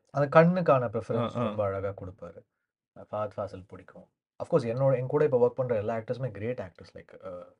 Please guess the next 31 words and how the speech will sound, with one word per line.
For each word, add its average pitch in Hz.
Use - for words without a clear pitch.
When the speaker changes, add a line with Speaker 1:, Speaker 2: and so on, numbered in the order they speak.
Speaker 1:
தனுஷா 92
இருக்கட்டும், 87
சூர்யா -
சாரா -
இருக்கட்டும். -
They're 110
all 110
great 107
actors 98
and 98
hard 95
workers. 92
அ-, -
அவங்களுக்கு 135
இல்லாம 143
சொல்றேன் 90
நானு. 87
மேட்ஸ் 139
மிக்கல்சன் 107
ரொம்ப 87
பிடிக்கும். 85
Speaker 2:
யாருன்னு 107
தெரியல. 107
Speaker 1:
அவர் 104
வந்து 104
Another 143
Round-னு 101
ஒரு 87
படம் 87
நடிச்சிருப்பாரு. -
Speaker 2:
ஓகே. 120